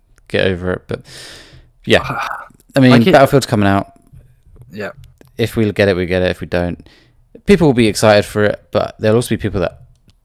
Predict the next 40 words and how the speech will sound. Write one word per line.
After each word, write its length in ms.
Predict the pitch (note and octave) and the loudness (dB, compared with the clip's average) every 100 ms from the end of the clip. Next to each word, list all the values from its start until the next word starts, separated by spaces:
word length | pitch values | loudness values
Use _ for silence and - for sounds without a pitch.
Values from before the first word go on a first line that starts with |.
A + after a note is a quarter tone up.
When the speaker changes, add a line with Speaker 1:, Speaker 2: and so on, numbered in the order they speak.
| - G#2 | -10 -4
Speaker 1:
aren't 280 | A2 F#2 - | -2 -2 -4
because 360 | - F2 - - | -6 -8 -8 -8
the 100 | F#2+ | 0
last 260 | G#2 G2+ | 0 0
Battlefield 440 | - F2 - F#2+ - | 0 -2 -2 -8 -4
didn't 220 | G2+ F#2+ | -6 -4
go 140 | F#2+ | -4
down 300 | F2+ F#2 F2+ | -2 -2 -2
well 160 | F2+ E2+ | -2 -4
with 120 | F2 | -4
fans, 380 | - F2 E2+ E2+ | -6 -6 -6 -8
so 220 | - F2+ | -6 -4
they've 160 | F#2 F2+ | -2 0
got 160 | G2 | 2
a 60 | G#2+ | 4
lot 120 | G2 | 2
to 60 | - | 0
make 160 | G2+ G2 | -4 -4
up 160 | F#2 | -8
to 80 | - | -10
do. 180 | - F#2+ - - | -12 -12 -12 -12
But, 140 | - - _ - - - _ _ _ _ - | -12 -14 _ -20 -20 -20 _ _ _ _ -2
um, 480 | A2 G#2 G#2 G#2 - _ _ - | 0 0 -2 -6 -12 _ _ 2
there 80 | |
was 80 | D3+ | 2
a 40 | D3 | 4
few 160 | F3+ | 4
other 140 | C#3+ B2 | 4 6
announcements 400 | A#2 A#2 A#2 G#2+ | 2 0 0 -2
at 80 | G2+ | 0
the 80 | |
event, 320 | G2+ G#2+ G#2+ F#2+ | 0 0 0 -4
but 140 | - | 0
one 180 | A#2+ A#2+ | 2 4
more 160 | A2 | 4
I 40 | G#2 | 4
wanted 180 | G2 F#2 | 2 -2
to 80 | |
talk 240 | E2+ F#2+ - | -6 -8 -8
about. 360 | - G1+ - | -4 -4 -6